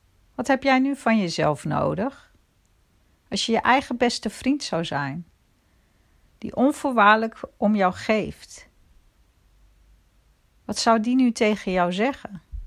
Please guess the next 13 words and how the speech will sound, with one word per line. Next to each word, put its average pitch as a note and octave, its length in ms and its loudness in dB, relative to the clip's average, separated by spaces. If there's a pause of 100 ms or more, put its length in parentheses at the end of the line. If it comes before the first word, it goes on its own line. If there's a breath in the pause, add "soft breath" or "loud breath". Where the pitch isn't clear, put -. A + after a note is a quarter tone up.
(1300)
Hoe B3+ 240 -6
zou A3+ 220 6
je F#3 100 0
nu B3+ 400 0 (360)
deze A3 340 0
meditatie F#3+ 920 0
afronden F#3+ 680 -2
vanuit F#3 440 -2
alle A3+ 340 2
onvoorwaardelijke G3 800 0
liefde F#3+ 340 -6
voor F3 220 -2
jezelf? F3+ 640 -4